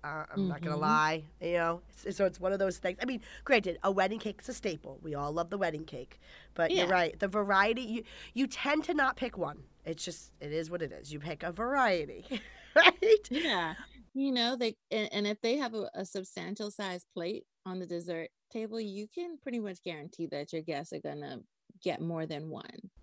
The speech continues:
Speaker 1: So maybe that's also, too, like, a little tip to leave the listeners with is, like, maybe talk with the venue about possibly having the smaller plates there because it does lend
Speaker 2: Mm-hmm.
Speaker 1: itself for people to take less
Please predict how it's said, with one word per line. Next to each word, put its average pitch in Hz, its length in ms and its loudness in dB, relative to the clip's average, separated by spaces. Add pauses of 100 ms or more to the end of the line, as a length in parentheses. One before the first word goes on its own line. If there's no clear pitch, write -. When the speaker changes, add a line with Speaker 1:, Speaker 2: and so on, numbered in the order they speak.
(440)
Speaker 1:
So 302 200 6
maybe 262 300 4
that's 254 200 2
also, 202 300 2
too, 202 280 -2
like, 175 140 -2
a 185 60 -4
little 175 200 0
tip - 340 -2 (300)
to 202 140 -2
leave 180 320 -2
the 175 80 0
listeners 165 500 -2
with 156 300 -2
is, 160 140 -6
like, 160 180 -2
maybe 175 360 -6
talk 170 300 -6
with 180 100 -6
the 170 80 -2
venue 165 460 -2
about 156 340 -4
possibly 208 480 -4
having 165 320 -4
the 160 100 -6
smaller 165 880 0
plates 147 380 -6
there 135 220 -4
because 160 260 -6
it 185 140 -6
does 190 240 2
lend 185 260 2
Speaker 2:
Mm-hmm. - 0 -
Speaker 1:
itself 180 460 -2 (400)
for 180 320 2
people 180 280 -6
to 175 80 -4
take 175 280 -4
less 180 840 -2